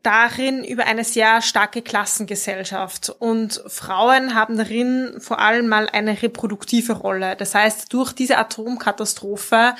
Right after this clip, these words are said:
sind ganz viele Personen, Frauen als auch Männer, unfruchtbar geworden. Angelastet wird das hauptsächlich den Frauen und es gibt nur mehr wenige, die diese Gebärfunktion übernehmen können.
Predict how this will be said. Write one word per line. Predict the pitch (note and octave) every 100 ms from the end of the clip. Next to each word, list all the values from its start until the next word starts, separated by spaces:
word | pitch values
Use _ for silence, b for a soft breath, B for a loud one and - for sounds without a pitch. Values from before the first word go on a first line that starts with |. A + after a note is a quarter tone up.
| B B B
sind | - A#3
ganz | A3+ A3+
viele | - A3+
Personen, | A#3 G#3 A3 A#3 A#3+
Frauen | A#3+ G3 A3+ G#3+
als | G#3 G#3+
auch | -
Männer, | G3+ G#3+ A3+
unfruchtbar | A#3+ B3 G#3+ - G3
geworden. | F#3 F3+ F3+ F3+ F#3+ G#3 C#4+ B B B B B B B
Angelastet | - G3+ C4 B3+ B3 C4+ A3+
wird | C4+ C#4
das | C4
hauptsächlich | A3+ A#3+ A#3+
den | B3 A3+
Frauen | - F3 G3+ A#3 C4+ C#4 C4+ -
und | C4+ A#3
es | A#3
gibt | B3+ A#3+
nur | A#3+
mehr | A3+ G3
wenige, | G#3 A3+ A#3 A3+
die | A3+ A3+ A3+
diese | A3+ A3+
Gebärfunktion | A3 G#3 G#3 G#3 G#3 - G#3+ - - - G#3 G#3+
übernehmen | G3+ G#3 G3+ G#3 A3+ G#3
können. | - G3 G3+ G#3+ B3